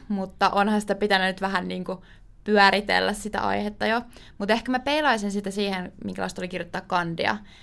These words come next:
Eli mä niinku miettisin sen niin, että jos ei oo hirveästi muita kursseja siinä samalla kun tekee,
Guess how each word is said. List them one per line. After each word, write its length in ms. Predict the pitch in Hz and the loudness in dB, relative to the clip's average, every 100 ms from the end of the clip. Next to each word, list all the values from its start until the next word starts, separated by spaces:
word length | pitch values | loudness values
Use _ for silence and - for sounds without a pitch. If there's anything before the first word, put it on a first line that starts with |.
| - | 2
Eli 180 | 226 226 | 4 4
mä 140 | 233 | 4
niinku 160 | 247 247 | 2 2
miettisin 460 | 285 330 330 277 240 | 2 2 0 -2 0
sen 160 | 240 | 0
niin, 160 | 226 214 | 2 0
että 200 | 208 208 | 0 0
jos 220 | 214 226 | 0 0
ei 120 | 214 | 0
oo 60 | 220 | 2
hirveästi 420 | 233 214 196 - | 2 0 -2 -2
muita 200 | 196 190 | -2 -2
kursseja 520 | 180 156 - - - | -4 -6 -6 -6 -4
siinä 140 | 196 190 | -4 -6
samalla 360 | 185 - - | -4 -4 -4
kun 120 | - | -8
tekee, 380 | - - - 220 | -12 -6 -4 -4